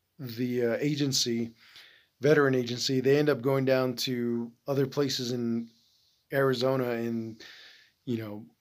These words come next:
put in their two cents about what it is they want, what they're looking for, and how to get help and services that they were looking for originally." And, um, <clears throat> excuse me. So basically, that's where all that has come in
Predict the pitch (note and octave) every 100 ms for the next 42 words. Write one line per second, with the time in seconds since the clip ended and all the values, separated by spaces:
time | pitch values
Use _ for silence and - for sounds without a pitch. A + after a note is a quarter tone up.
0 | C3 - D3+ C#3+ C3+ C3 B2+ D3 C3+ C#3+
1 | C3 A#2 A#2 A2+ A2 B2+ B2 B2 A#2 B2
2 | B2+ A#2+ A#2+ B2 B2+ C#3 A#2+ B2+ B2+ B2
3 | A#2+ B2 - B2+ B2+ A#2+ A2+ G#2+ B2+ A2+
4 | B2 A#2+ B2+ C3 C3 A#2+ - - C3 A#2+
5 | - B2+ A#2 A2+ C3+ A#2+ A#2+ A#2+ B2 A#2
6 | B2+ A2+ B2 D3+ B2+ G2+ F#2 F2+ _ _
7 | _ _ _ _ _ _ _ _ _ _
8 | _ _ _ _ _ _ - - _ _
9 | _ _ _ _ _ _ - C#3+ C3+ B2+
10 | A2+ - - - - _ _ G3+ A#3 F#3+
11 | C3+ - D#3 B2+ A#2 - - - - -
12 | - F3 D#3+ G3 D3+ D3 D#3 D3 D3 C#3+
13 | D3 D3 C#3 B2+ A#2 C3 C#3 C3+ B2+ A#2
14 | A#2+ - C3 B2 B2 A#2+ A#2+